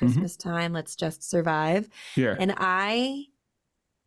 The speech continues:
Speaker 2: listen to it every year. I love it. I usually play it at shows or on a live stream every year. I love that
Speaker 1: Nice.
Speaker 2: song. Like,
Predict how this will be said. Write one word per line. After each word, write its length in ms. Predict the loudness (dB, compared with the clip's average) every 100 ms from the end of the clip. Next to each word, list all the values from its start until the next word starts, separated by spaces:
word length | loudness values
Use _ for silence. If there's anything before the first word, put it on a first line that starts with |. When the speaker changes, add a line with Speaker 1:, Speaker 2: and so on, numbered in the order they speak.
| -2
Speaker 2:
listen 240 | 0 2 2
to 80 |
it 60 | 2
every 300 | 2 2 2
year. 300 | 2 0 -2
I 60 | -4
love 260 | 0 0 2
it. 200 | 0 0
I 120 | -2
usually 420 | 0 0 -2 -2
play 380 | -6 -2 2 4
it 160 | 2 0
at 160 | -4 -2
shows 380 | 0 2 2
or 120 | 2 0
on 100 | 2
a 60 |
live 240 | 0 0 -2
stream 320 | -2 0 0
every 280 | -2 0 2
year. 260 | 2 2 0
I 60 | 0
love 140 | 2
that 60 | 2
Speaker 1:
Nice. 60 | 0
Speaker 2:
song. 220 | -2 -2
Like, 280 | -4 -4 -8